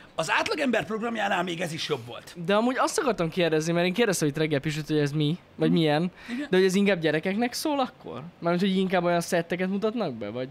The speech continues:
Speaker 1: Nem, ez egy Legókon.
Speaker 2: Ja, hogy ennyi. Azt hittem, hogy tudod, ez ilyen, de azért, mert mondtad, hogy olyan szetteket mutattak be, amit téged annyira nem érdekel.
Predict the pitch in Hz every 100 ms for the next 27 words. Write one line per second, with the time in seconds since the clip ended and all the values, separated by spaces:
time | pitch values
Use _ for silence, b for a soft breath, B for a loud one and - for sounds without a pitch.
0 | - 285 131 - 127 190 202 156 117 110
1 | 123 120 - - - - - - - -
2 | - 135 123 117 110 139 - - - -
3 | - - - - 208 190 165 190 185 208
4 | 175 180 185 190 - 190 208 196 190 202
5 | 240 196 175 185 214 190 185 180 165 156
6 | 165 151 147 139 160 165 160 156 156 156
7 | 147 139 139 120 107 113 131 110 131